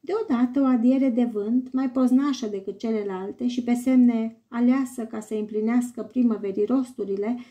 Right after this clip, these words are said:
suflă dinspre pepinieră, se abătu peste alee, învălui fata într-un fior încântător, vrednic de nimfele lui Virgiliu și de faunii lui Teocrit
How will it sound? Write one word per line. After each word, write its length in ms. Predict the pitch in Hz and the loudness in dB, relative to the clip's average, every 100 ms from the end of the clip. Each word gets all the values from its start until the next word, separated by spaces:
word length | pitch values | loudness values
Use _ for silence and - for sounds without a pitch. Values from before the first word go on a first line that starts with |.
| _ _ | _ _
suflă 560 | _ 320 320 233 220 254 | _ -6 0 0 2 2
dinspre 460 | 233 226 - 226 220 | 2 0 -4 -8 -4
pepinieră, 920 | 240 247 220 208 196 196 202 247 - _ _ | -4 0 0 0 -2 -6 -6 -8 -8 _ _
se 180 | _ - | _ 0
abătu 440 | 262 233 247 294 | 2 2 2 0
peste 340 | 247 208 196 202 | -2 -4 -8 -8
alee, 440 | 196 196 190 220 | -6 -4 -2 4
învălui 560 | 254 226 226 240 285 269 | 4 4 4 2 2 0
fata 560 | 240 233 233 208 208 _ _ _ _ _ | -4 -6 -6 -10 -10 _ _ _ _ _
într-un 320 | 247 247 254 | 2 4 4
fior 440 | 226 247 247 214 226 | 2 4 4 4 2
încântător, 880 | 247 247 247 233 214 - 196 233 247 | 4 6 6 4 0 -6 -6 -4 -6
vrednic 500 | 220 240 247 214 202 | -2 0 0 0 -4
de 320 | 196 202 202 | -6 -6 0
nimfele 460 | 226 247 240 196 190 | 6 6 4 -2 -2
lui 100 | 196 | -2
Virgiliu 640 | 190 196 196 233 247 214 196 | 0 -2 0 2 4 2 -2
și 160 | - | -6
de 100 | 196 | -10
faunii 520 | 190 202 214 254 220 | -8 -4 2 4 4
lui 140 | 190 190 | 2 -2
Teocrit 720 | 208 214 240 214 202 220 _ | -2 -2 -2 -2 -2 -4 _